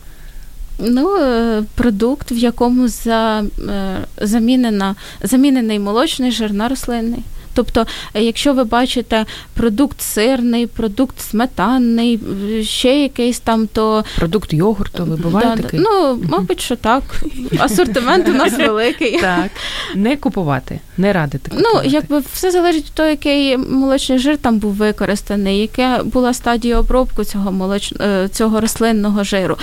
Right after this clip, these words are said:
Speaker 1: Тобто рослинні жири також можуть бути безпечними, але ми ж не знаємо, які стадії обробки вони пройшли.
Speaker 2: Ой,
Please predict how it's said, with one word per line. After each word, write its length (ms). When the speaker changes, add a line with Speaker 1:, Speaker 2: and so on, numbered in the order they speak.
Speaker 1:
Тобто 260
рослинні 380
жири 220
також 340
можуть 320
бути 220
безпечними, 720
але 140
ми 140
ж 80
не 100
знаємо, 320
які 200
стадії 400
обробки 380
вони 240
пройшли. 460
Speaker 2:
Ой, 140